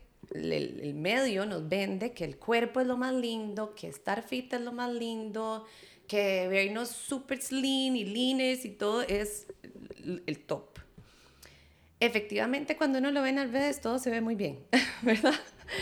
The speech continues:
Pero lograr eso es sumamente complejo. Entonces, entramos en dos categorías. Uno, del que quiere verse así y entrena solo para eso, y otro, el que está frustrado porque no puede hacerlo.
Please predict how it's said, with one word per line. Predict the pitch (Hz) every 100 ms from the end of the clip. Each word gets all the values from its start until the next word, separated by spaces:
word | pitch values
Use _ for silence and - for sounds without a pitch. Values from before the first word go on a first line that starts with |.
| - 349 269 -
Pero | 240 247 226 214
lograr | 226 220 214 214
eso | 240 277 302
es | 277
sumamente | 269 262 254 254
complejo. | 220 202 156 127 - _ _ -
Entonces, | 202 208 - 247 233 294 311
entramos | 320 - 233 233 294 269
en | 220
dos | 196
categorías. | 196 240 285 190 170 151 - -
Uno, | 226 285 466 554
del | 202 196
que | 156 - -
quiere | - 220 262
verse | 302 294
así | 311 302 349 440 - - - -
y | 190
entrena | 190 190 240 269 302
solo | 302 285
para | 277 254 240
eso, | 302 339 381 392 - - - -
y | 226 233
otro, | 247 294 330
el | 254
que | -
está | 190 190
frustrado | 190 233 240 240 240 254
porque | 233 - 175
no | 175 170
puede | - 185 180 185 180 - -
hacerlo. | - 160 147 135 135